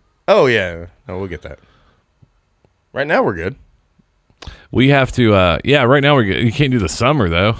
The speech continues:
Speaker 1: No. But we can start the
Speaker 2: We'll
Speaker 1: summer.
Speaker 2: get it fixed by then.
Speaker 1: Oh, yeah. I'm a, ooh. Temple of Doom
Speaker 2: I
Speaker 1: is
Speaker 2: said some,
Speaker 1: awesome.
Speaker 2: I said some of those were overrated.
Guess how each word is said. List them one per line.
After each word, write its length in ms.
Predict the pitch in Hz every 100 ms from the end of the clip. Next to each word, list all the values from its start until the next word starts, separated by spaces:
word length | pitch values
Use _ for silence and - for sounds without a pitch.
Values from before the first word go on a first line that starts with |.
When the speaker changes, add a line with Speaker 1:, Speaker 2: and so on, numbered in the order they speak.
| -
Speaker 1:
No. 220 | 120 71 - _ _ _ _ _ _ -
But 80 |
we 100 | 113
can 120 | 104 98
start 300 | - 143 -
the 80 |
Speaker 2:
We'll 100 | 170
Speaker 1:
summer. 100 | 180
Speaker 2:
get 120 | 165 127
it 60 |
fixed 260 | 113 101 -
by 120 | 82
then. 260 | 80 80 90 -
Speaker 1:
Oh, 140 | 165 143
yeah. 220 | 80 80 -
I'm 160 | 101 95
a, 140 | 80 - _ -
ooh. 380 | 269 127 82 - - - _ _ _ _ _ _ _ _
Temple 560 | - 135 143 139 131 -
of 320 | 107 107 95
Doom 440 | 101 110 98 80 80
Speaker 2:
I 120 | 151
Speaker 1:
is 80 | 160
Speaker 2:
said 140 | 143
some, 180 | 110 143
Speaker 1:
awesome. 100 | -
Speaker 2:
I 100 | 139
said 240 | 147 143 113
some 280 | - 127 120
of 120 | 104
those 300 | 101 98 95
were 100 | 82
overrated. 680 | 92 87 80 80 87 90